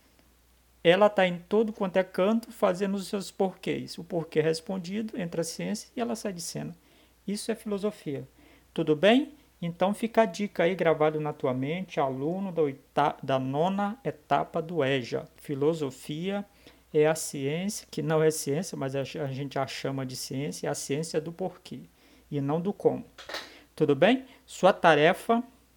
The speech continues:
vou subir um pouco mais o nível, você vai colocar aí no Google, pesquisar, aí no Google, nome de filósofo vivo.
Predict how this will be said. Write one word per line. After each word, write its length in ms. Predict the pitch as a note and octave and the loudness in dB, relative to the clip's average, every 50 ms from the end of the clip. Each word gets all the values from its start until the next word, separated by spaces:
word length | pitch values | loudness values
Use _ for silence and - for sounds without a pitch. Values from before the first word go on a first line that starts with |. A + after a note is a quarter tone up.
| _ _ _ _ _ _ _ _ - | _ _ _ _ _ _ _ _ -10
vou 120 | C#3+ C#3 C#3 | -8 -8 -8
subir 260 | - - C#3+ C3+ D#3 | -6 -8 -6 -4 -4
um 60 | D#3 | -6
pouco 300 | - - D3 C#3 C#3 C#3+ | 0 0 0 0 2 0
mais 240 | C3+ C3 B2+ B2+ B2+ | 0 0 0 0 -2
o 40 | B2+ | -2
nível, 440 | B2+ B2+ C3+ E3 E3+ F#3 G#3 A3+ - _ - - - - _ _ _ - | -2 -2 -2 -2 -4 -4 -8 -10 -10 _ -20 -20 -20 -20 _ _ _ -4
você 260 | D3 D3 - - D3 | -4 -4 -2 -2 0
vai 140 | C3 D3 D#3 | 2 2 2
colocar 380 | - D#3+ C#3+ C#3+ - - D3 C3+ | 2 2 2 2 0 0 -2 -2
aí 60 | C3+ | -2
no 120 | C3+ B2+ | -2 -6
Google, 360 | B2 - C3+ D#3 E3+ E3 E3+ | -6 -4 -4 -4 -4 -6 -8
pesquisar, 840 | E3 - D3 C#3+ D3 - - C#3 B2 A#2+ B2 A#2+ C3+ D#3 G3 G#3 G3+ - _ _ _ _ _ _ _ _ _ _ _ _ _ - - | -4 -4 -4 -4 -4 -6 -10 -10 -4 0 2 2 2 2 0 -4 -6 -12 _ _ _ _ _ _ _ _ _ _ _ _ _ -14 -4
aí 180 | - C#3+ C#3+ | -2 -2 0
no 160 | C#3+ D3 C#3+ C3 | 0 -2 -4 -4
Google, 420 | B2 B2+ C#3+ E3+ E3+ E3 E3+ E3 | -2 -2 -2 0 0 -2 -4 -2
nome 320 | D3 D3 E3 F3+ F3+ F3 | -2 -2 -2 -2 -4 -6
de 120 | D#3+ F3 E3 | -8 -10 -10
filósofo 800 | - - E3+ D3+ D3 D3 D#3 E3+ F3 - - - - - G3 F#3 | -8 -8 -4 -2 2 2 2 2 0 -4 -10 -16 -12 -10 -10 -8
vivo. 560 | E3 D3 C#3 E3 D#3+ C#3+ C3 - - - | -8 -6 -2 -2 0 -2 -2 -6 -16 -20